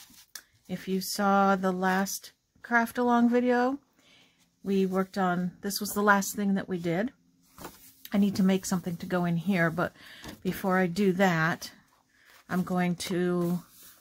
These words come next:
make a side pocket on this page. I looked through my paper and I've pulled out a few, a few other pieces of paper that I can use throughout the book,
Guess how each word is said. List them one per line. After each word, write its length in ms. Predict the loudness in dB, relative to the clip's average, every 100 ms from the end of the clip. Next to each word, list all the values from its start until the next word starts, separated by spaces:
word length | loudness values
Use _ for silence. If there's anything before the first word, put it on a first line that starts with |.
| -8
make 280 | -4 -4 -4
a 120 | -4
side 320 | 0 0 0
pocket 400 | -4 -8 -8 -8
on 160 | -6 -4
this 220 | -4 -6
page. 500 | -8 -6 -4 -6 -10 _ _ _ _ -20 -20 -6
I 40 | 0
looked 260 | 0 -2
through 540 | -8 0 2 2 0 0
my 320 | 0 2 0 -4
paper 680 | -6 0 0 0 -2 -4 -8 _ _ _ _ _
and 120 | -4 -2
I've 200 | -2 -6
pulled 320 | -6 -2 2
out 180 | 2 0
a 40 |
few, 680 | -4 -8 -2 0 2 0 -4 _ _
a 60 | -16
few 260 | -6 -2
other 200 | 0 0
pieces 440 | -4 -8 -8 -6 -6
of 100 | -8
paper 420 | -2 -2 0 -2
that 180 | 0 0
I 80 | 0
can 240 | -2 -2
use 300 | -2 -2 -6
throughout 440 | -6 -2 0 0
the 80 | -2
book, 480 | -6 -2 -2 -4 -14